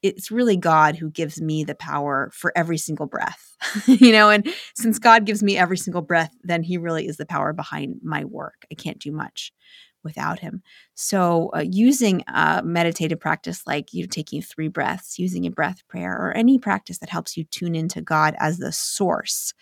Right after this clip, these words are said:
of your energy and also the source of your work opportunities can help take the burden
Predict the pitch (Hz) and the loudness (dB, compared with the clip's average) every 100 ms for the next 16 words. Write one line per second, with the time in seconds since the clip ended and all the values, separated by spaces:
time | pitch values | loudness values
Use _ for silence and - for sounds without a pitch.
0 | - - - - - 160 156 165 - 156 | -20 -20 -20 -6 0 2 2 0 0 0
1 | 156 156 156 - 165 180 165 160 156 160 | -2 -2 -4 -2 0 2 2 0 -4 -4
2 | 156 175 160 175 156 151 156 - - 156 | -4 -4 -6 -6 -4 -4 -6 -10 -12 -8
3 | 175 165 165 160 - _ - _ _ - | -6 -4 -4 -6 -8 _ -20 _ _ -2
4 | 196 185 196 190 - 196 185 - 180 160 | 0 2 2 0 -2 -2 -2 -2 -2 -2
5 | - 180 208 175 131 127 196 | 0 4 4 2 -2 -4 -6